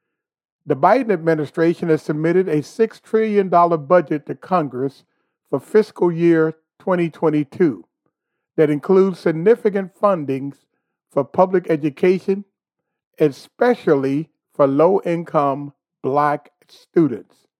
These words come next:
By increasing funding to Title One colleges and colleges that serve a high share of black, Hispanic, and Native American students,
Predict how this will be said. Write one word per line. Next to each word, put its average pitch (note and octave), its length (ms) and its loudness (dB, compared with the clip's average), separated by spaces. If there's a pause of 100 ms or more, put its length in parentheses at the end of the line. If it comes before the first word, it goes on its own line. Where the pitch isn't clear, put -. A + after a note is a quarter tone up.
(1600)
By D#3+ 180 4
increasing G#3+ 540 -2
funding F#3 380 0
to D#3+ 120 -2
Title E3 420 2
One G#3 300 2
colleges D3 640 0
and C#3+ 100 -6
colleges E3+ 520 0
that C#3+ 200 -2
serve F3 320 2
a D3 120 0
high F3 320 -2
share E3 320 0
of B2+ 100 -4
black, D#3 360 -2
Hispanic, E3 580 -2
and C#3+ 120 -4
Native D3+ 280 0
American D3 500 -2
students, F#3+ 640 -6